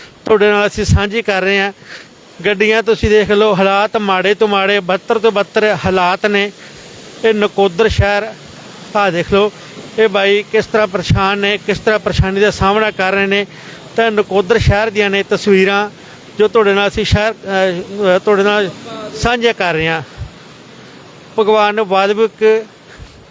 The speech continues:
ਜੀ ਚੌਂਕ, ਭਗਵਾਨ ਵਾਲਮੀਕ ਜੀ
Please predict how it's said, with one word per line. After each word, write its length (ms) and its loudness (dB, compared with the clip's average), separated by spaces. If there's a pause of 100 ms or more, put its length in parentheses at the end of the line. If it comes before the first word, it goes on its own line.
(840)
ਜੀ 160 0
ਚੌਂਕ, 420 -2
ਭਗਵਾਨ 440 -2
ਵਾਲਮੀਕ 500 0
ਜੀ 260 0